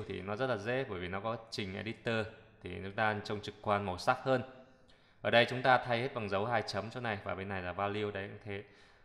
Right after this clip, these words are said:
Giả dụ đây chúng ta chung cái key server thì chúng ta phải đặt tất cả những cái key con bên dưới key server này. Như vậy thì file ram nó cũng có rất là hay.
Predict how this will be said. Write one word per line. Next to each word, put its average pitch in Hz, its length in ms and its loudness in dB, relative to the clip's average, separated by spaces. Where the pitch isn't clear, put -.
Giả 117 140 6
dụ 127 180 4
đây 131 160 8
chúng 131 120 -2
ta 135 140 2
chung 123 220 -4
cái 127 180 -6
key 135 180 -2
server 123 460 2
thì - 60 -8
chúng 104 100 -8
ta 113 160 0
phải 90 120 -2
đặt 90 120 0
tất - 160 -8
cả 95 120 2
những 87 160 -4
cái 117 80 -6
key 117 260 -6
con 107 240 2
bên 104 120 -2
dưới 101 200 -2
key 117 120 -8
server 107 380 -2
này. 95 180 -2
Như 98 60 -8
vậy 107 180 -8
thì 87 160 -14
file 95 120 -6
ram 101 280 -4
nó 101 80 -8
cũng 107 120 -14
có 107 180 -2
rất 117 140 -4
là 110 60 -6
hay. 107 260 2